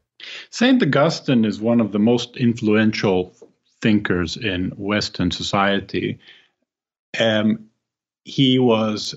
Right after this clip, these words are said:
uh, brought up in pagan philosophies, converted in his, I think, early thirties, just like many others, like C S Lewis, for example.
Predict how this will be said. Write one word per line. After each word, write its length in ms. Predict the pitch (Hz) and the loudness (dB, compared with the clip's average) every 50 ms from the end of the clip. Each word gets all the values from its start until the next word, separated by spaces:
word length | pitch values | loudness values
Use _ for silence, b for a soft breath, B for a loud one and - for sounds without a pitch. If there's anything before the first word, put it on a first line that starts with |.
| - - - | -14 -10 -8
uh, 40 | 113 | -8
brought 500 | 95 - - 117 113 120 131 135 143 135 | -8 -6 -4 0 2 4 4 4 4 4
up 320 | 131 131 156 160 - - - | 4 4 2 0 -2 -8 -6
in 160 | 120 110 107 107 | -2 -2 -2 -2
pagan 420 | - - 120 127 127 127 127 120 | 0 0 0 0 2 2 0 0
philosophies, 1160 | 113 - 120 107 104 110 120 127 - - 139 - - 139 135 143 151 170 185 175 - - - - _ _ _ | 0 0 -2 2 2 2 2 2 0 -4 -6 -4 -2 -2 -2 0 -2 -2 -4 -6 -8 -12 -14 -16 _ _ _
converted 880 | - - 113 110 107 90 104 113 120 127 131 127 139 147 156 160 - - _ _ _ _ _ _ _ _ _ _ _ _ _ _ _ _ _ _ - | -2 0 2 2 2 2 2 4 4 4 4 4 4 2 2 0 -4 -12 _ _ _ _ _ _ _ _ _ _ _ _ _ _ _ _ _ _ -4
in 100 | 113 117 | -2 0
his, 580 | 113 127 120 117 104 107 - - - - - - _ _ _ _ _ _ | 2 2 2 0 0 -4 -8 -10 -12 -12 -14 -18 _ _ _ _ _ _
I 80 | 92 90 | -16 -10
think, 400 | - 110 98 95 95 - - - _ _ _ _ _ _ _ - | -8 -8 -8 -8 -12 -18 -20 -20 _ _ _ _ _ _ _ -6
early 260 | 110 107 104 104 - | -4 -2 -2 -2 -4
thirties, 640 | - - - 117 113 113 110 110 113 120 123 120 - | -4 -2 0 2 2 2 2 2 2 2 0 -2 -4
just 300 | - - 95 - - 92 | -8 -10 -10 -10 -10 -12
like 180 | 87 92 - - _ | -12 -14 -16 -18 _
many 240 | - 98 98 98 95 | -8 -6 -4 -2 -2
others, 560 | 95 107 95 101 98 101 113 120 117 - - _ _ _ _ _ - 127 - _ _ _ _ _ _ | -2 -2 -2 -2 -2 -2 -2 -2 -4 -6 -12 _ _ _ _ _ -20 -20 -20 _ _ _ _ _ _
like 240 | - 104 101 - - | -14 -14 -12 -10 -8
C 220 | - - 107 101 | -6 -4 -2 -2
S 160 | 95 98 - 107 | -4 -2 -2 0
Lewis, 260 | 107 101 107 123 - | 0 0 0 -2 -2
for 180 | - - 101 | -2 -2 -2
example. 640 | 101 113 107 113 107 113 113 - - 123 135 - B | -2 -2 0 0 0 0 0 0 -2 -4 -4 -6 B